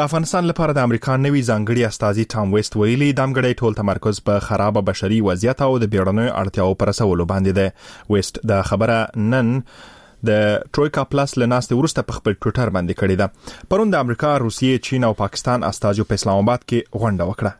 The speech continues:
ټام ویسټ په خپل ټویټ کې زیاته کړې، د ټرویکا ګډونوالو په طالبانو غږ کړی چې د ترهګرۍ په وړاندې خپلې هوکړې پوره کړي، ټول شموله حکومت جوړ کړي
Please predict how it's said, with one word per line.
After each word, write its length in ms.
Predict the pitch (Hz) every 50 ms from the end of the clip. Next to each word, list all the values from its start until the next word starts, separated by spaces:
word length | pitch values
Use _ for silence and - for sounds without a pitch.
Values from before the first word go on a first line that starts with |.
| - -
ټام 160 | 113 104 101
ویسټ 220 | 113 117 - - -
په 80 | - -
خپل 220 | - - 117 104 -
ټویټ 160 | 135 120 - -
کې 120 | 117 104
زیاته 180 | 107 104 - 104 -
کړې، 140 | 127 123 120 110
د 100 | 110 101 -
ټرویکا 280 | - 117 113 - 113 113 98 113
ګډونوالو 480 | 101 107 104 107 107 110 110 107 98 -
په 80 | - 110
طالبانو 420 | 101 98 92 104 107 107 98 98
غږ 100 | 117 123 - -
کړی 140 | 131 131 120 -
چې 60 | - 113
د 20 | 104 -
ترهګرۍ 360 | 107 107 104 92 104 104 117 113 -
په 60 | 113 110
وړاندې 300 | 110 110 107 104 104 -
خپلې 200 | - 98 98 92 95
هوکړې 300 | 107 110 - - 117 117 - - _ -
پوره 160 | 120 110 104 104 -
کړي، 120 | - 92 - - - - - - - - -
ټول 160 | 113 104 - -
شموله 300 | 104 104 107 107 101 110
حکومت 420 | 107 98 - 113 117 117 110 101 92
جوړ 120 | 120 131 143 - -
کړي 140 | 151 151